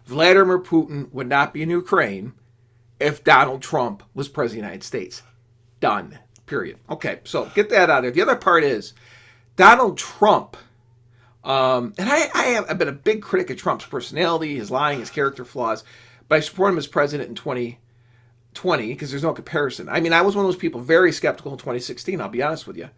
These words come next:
But he followed through, and maybe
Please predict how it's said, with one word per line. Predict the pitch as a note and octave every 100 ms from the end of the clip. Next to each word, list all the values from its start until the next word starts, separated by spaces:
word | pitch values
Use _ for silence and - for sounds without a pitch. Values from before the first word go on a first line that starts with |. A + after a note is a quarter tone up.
| _ _ - _
But | E3+ E3+
he | F3
followed | - F3+ F3+ F3+
through, | - - G#3 G#2+ - _ _ -
and | D3
maybe | E3 F3+ F#3 D#3